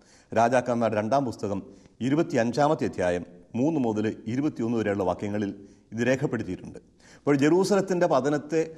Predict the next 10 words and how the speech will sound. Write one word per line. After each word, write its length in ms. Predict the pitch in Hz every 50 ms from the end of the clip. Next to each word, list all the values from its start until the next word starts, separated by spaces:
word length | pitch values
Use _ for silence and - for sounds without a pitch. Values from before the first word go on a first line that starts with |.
| - - -
അനുസ്മരിച്ചുകൊണ്ട് 880 | 110 139 170 170 175 160 156 147 143 135 143 151 131 135 139 135 139 147 - - 101
ആണ്ടുതോറും 560 | 110 135 156 156 143 135 123 120 117 117 113
വിലപിക്കുകയും 640 | 110 113 123 143 139 147 131 - - 131 131 131 127 -
ഉപവസിക്കുകയും 580 | 113 120 139 143 131 123 123 107 113 110 101 92
ചെയ്തിരുന്നു. 360 | 98 98 90 92 95 98 95 - -
അതാണ് 360 | 123 127 127 117 110 110 117 120 - - - - - _ _ -
നാലാം 360 | 110 110 117 131 135 131 127 120
മാസം 280 | 110 101 95 - 107 110 104 - - -
ഒൻപതാം 380 | 110 120 117 120 135 131 127 120
ദിവസത്തെ 360 | 98 87 85 95 - -